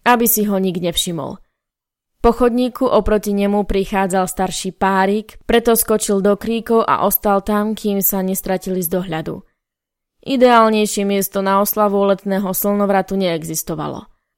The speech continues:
Vybrali si čistinku obklopenú húštinou a stromami. Bola nanajvyš vhodná aj na realizáciu jeho úmyslov. Mraky sa postupne trhali. Len čo vykuklo slnko, oteplilo sa.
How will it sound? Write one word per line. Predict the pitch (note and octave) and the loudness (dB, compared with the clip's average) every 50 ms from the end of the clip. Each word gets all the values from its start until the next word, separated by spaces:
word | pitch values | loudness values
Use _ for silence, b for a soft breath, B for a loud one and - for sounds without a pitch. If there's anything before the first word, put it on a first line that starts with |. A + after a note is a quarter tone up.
| _ | _
Vybrali | - A3 A#3 A3 A#3+ A#3+ A#3 A3+ A#3 A3 | -2 0 2 4 6 6 6 6 4 2
si | - A3 F#3 | 0 -2 -4
čistinku | - A#3+ A3 - - B3+ C4 B3 - C4 C4+ | -2 -2 -4 -2 -2 -4 -4 -4 -4 -4 -4
obklopenú | - - G3+ - - - G#3 G3 A3 G#3 G3 F#3 G3 | 0 0 -2 -2 -2 -2 -2 0 2 0 0 0 0
húštinou | G#3 G3+ G#3 G3+ - - B3 A#3+ A#3+ A#3+ A#3+ A#3+ - | 0 -2 -2 -2 -4 -6 -4 -4 -2 -4 -4 -6 -8
a | B3+ A3+ | -10 -8
stromami. | - - - G3 F#3 F#3 F3+ F3 E3+ - _ _ _ _ - - | -8 -6 -6 -4 -4 -4 -6 -6 -10 -12 _ _ _ _ -12 -6
Bola | G#3 G3+ A#3 A3+ G#3+ G#3 | 0 4 4 6 6 6
nanajvyš | G3+ G#3 A3 A#3+ B3+ C4+ C4+ C#4 C4 F#3 F3+ | 4 2 2 2 2 2 2 0 -2 -2 -4
vhodná | F3 G3 G#3+ G#3 G3+ G3+ G#3+ A3 A3 A3+ A3 | -2 0 2 2 2 2 2 2 2 0 0
aj | - G#3 G3+ G3 | 0 -2 -2 0
na | F#3+ F#3 F#3+ | 0 0 0
realizáciu | F#3+ G3 G3 G3 G3+ G#3 G3+ G3 G3+ G3 G3 F#3+ - - G3+ F#3+ F#3+ | 2 2 2 2 4 2 2 2 2 2 2 0 0 -2 0 2 2
jeho | F#3 F#3 G3 F#3+ F#3 F3+ F3 E3+ | 2 0 0 0 0 0 0 -2
úmyslov. | E3 E3 E3 D#3+ - - - - - - - - _ _ _ _ _ _ _ _ _ _ - | -2 -4 -4 -6 -6 -8 -8 -10 -12 -14 -16 -18 _ _ _ _ _ _ _ _ _ _ 0
Mraky | B3 B3 A#3+ B3+ B3+ B3+ C#4+ C#4+ | 2 4 4 4 4 2 0 -2
sa | - - A3 | 0 0 0
postupne | G#3+ - G3+ G3+ - - G3+ - - G3+ F#3+ | 0 0 -2 -2 -2 -2 -4 -4 -2 -4 -4
trhali. | - - F#3+ F#3+ F#3+ E3+ E3+ - G3 A3+ G#3 _ _ _ _ - | -4 -4 -6 -6 -6 -6 -6 -6 -8 -12 -14 _ _ _ _ 0
Len | G#3+ A3+ A#3 | 2 2 2
čo | A3+ A3+ A#3 G#3+ | 2 2 0 0
vykuklo | G3+ G#3+ G3+ B3 A#3+ - - G#3 G3 | 0 -2 -2 -4 -4 -2 -2 -2 -2
slnko, | F#3+ - - G#3 G#3+ G#3+ G#3+ G#3 B3 B3 B3 B3 - - G#3 | -2 -2 -2 -4 -2 -2 -4 -4 -4 -4 -4 -6 -6 -4 -4
oteplilo | G3+ - - E3+ E3+ - E3 D#3 D#3 D#3 E3+ | -4 -2 -4 -6 -4 -4 -4 -4 -4 -4 -6
sa. | - - - - A3 - | -8 -10 -12 -12 -16 -18